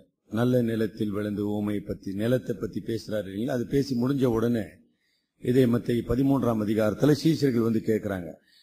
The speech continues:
"என்ன ஆண்டவரே, இந்த ஊமையினுடைய கருத்து என்ன?" அப்படின்னு கேட்டபோது ஆண்டவர் சொன்னார், "பா, இந்த ராஜ்யத்தின் ரகசியங்கள் மற்றவர்களுக்கு அல்ல, உங்களுக்கு வெளிப்படுத்தப்பட்டிருக்குதுன்னார்."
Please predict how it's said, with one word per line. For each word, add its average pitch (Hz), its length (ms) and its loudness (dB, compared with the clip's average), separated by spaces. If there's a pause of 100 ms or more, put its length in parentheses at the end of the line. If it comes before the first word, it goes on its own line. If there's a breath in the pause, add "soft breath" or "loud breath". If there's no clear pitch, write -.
"என்ன 160 320 6
ஆண்டவரே, 135 320 4
இந்த 156 180 2
ஊமையினுடைய 143 580 6
கருத்து 127 440 2
என்ன?" 101 480 -2 (680)
அப்படின்னு 117 300 2
கேட்டபோது 107 1040 0 (680)
ஆண்டவர் 127 400 4
சொன்னார், 131 400 -2 (260)
"பா, 135 460 0 (340)
இந்த 131 160 6
ராஜ்யத்தின் 160 800 8
ரகசியங்கள் 113 1000 4 (1800)
மற்றவர்களுக்கு 135 760 8
அல்ல, 113 440 2 (300)
உங்களுக்கு 135 880 12
வெளிப்படுத்தப்பட்டிருக்குதுன்னார்." 104 1400 6